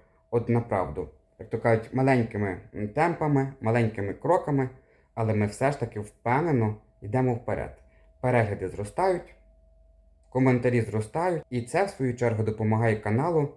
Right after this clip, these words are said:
розвиватися. За що я вам щиро-щиро вдячний. А, полежав, поговорив, йду я підберу, о, відро, в мене є там різні відра. Зараз я виберу якесь таке відро, яке мені буде підходяще.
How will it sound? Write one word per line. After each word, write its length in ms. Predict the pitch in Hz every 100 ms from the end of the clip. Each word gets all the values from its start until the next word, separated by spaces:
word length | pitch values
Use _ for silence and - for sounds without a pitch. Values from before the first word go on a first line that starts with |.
| _ -
розвиватися. 760 | 120 107 107 76 67 - - - _ _ _ _ _ -
За 120 | 113
що 160 | 110 127
я 100 | 110
вам 80 | 101
щиро-щиро 680 | - 139 147 - - 104
вдячний. 480 | 101 78 - - - - _ -
А, 380 | 113 107 104 104
полежав, 600 | - 120 117 143 185 -
поговорив, 540 | 131 113 117 123 175 175 _ _ _ -
йду 160 | 117 147
я 100 | 123
підберу, 640 | 120 107 131 135 131 120 -
о, 340 | 117 113 110
відро, 480 | 120 110 147 196 208 - _ -
в 100 | 113
мене 280 | 127 123 123
є 340 | 120 123 117 - _ - _ _ _
там 200 | 117 120
різні 460 | 120 107 110 104 107
відра. 440 | 98 110 110 95 107 _ _ _ _ - -
Зараз 260 | 127 123 120
я 60 |
виберу 280 | 120 113 113
якесь 220 | 107 113
таке 260 | 110 107 113
відро, 220 | 110 160
яке 180 | 170 113
мені 160 | 110
буде 140 | 104 107
підходяще. 720 | 110 - 110 104 90 - 85